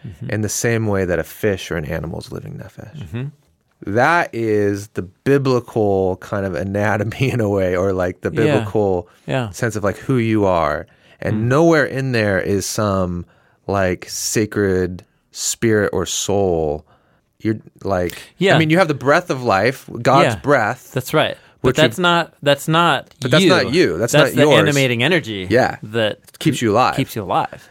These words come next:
Speaker 1: Yeah.
Speaker 2: Yeah.
Speaker 1: That's right.
Speaker 2: Um, and w-, w-, so what do you have left? Well, you have dirt that's now a living
Speaker 1: Mm-hmm.
Speaker 2: soul. Great.
Speaker 1: Mm-hmm.
Speaker 2: I'm organic compound
Speaker 1: <laughs>
Speaker 2: walking around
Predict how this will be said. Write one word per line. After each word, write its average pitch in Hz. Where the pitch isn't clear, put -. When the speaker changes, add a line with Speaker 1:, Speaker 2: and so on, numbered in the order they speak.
Speaker 1:
Yeah. -
Speaker 2:
Yeah. 117
Speaker 1:
That's -
right. -
Speaker 2:
Um, 101
and -
w-, 117
w-, 117
so 131
what 120
do 113
you 113
have 107
left? 117
Well, 101
you 98
have 104
dirt 117
that's 104
now 98
a 98
living 98
Speaker 1:
Mm-hmm. 123
Speaker 2:
soul. 87
Great. 131
Speaker 1:
Mm-hmm. -
Speaker 2:
I'm 117
organic 117
compound 87
Speaker 1:
<laughs> 123
Speaker 2:
walking 127
around 113